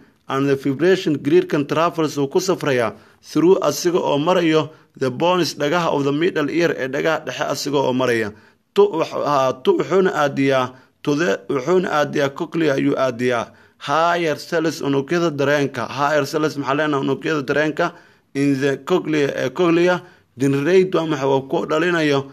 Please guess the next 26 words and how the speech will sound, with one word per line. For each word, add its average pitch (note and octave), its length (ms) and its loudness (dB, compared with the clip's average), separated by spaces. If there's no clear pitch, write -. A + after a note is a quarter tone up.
by C#3+ 260 0
impulse F3 420 0
dhambaal C3+ 340 0
dareema E3 340 -2
duud E3 220 -2
kuwaasoo D#3 360 0
arsent D3+ 380 -2
la D3+ 140 -2
soo D3+ 220 -2
diray, C3 380 -2
ah, B2+ 260 0
to C#3+ 140 -4
the D3 80 -4
brain E3+ 300 2
maskaxda D#3+ 440 -2
ayaa C#3+ 140 2
loo D#3+ 140 2
soo D#3 200 -2
diray, C3 320 0
to - 80 -12
the - 100 -12
brain D#3+ 300 -4
maxaa C#3+ 220 -2
leenahay, E3 420 -2
which D#3 200 0
kuwaasoo D#3+ 640 0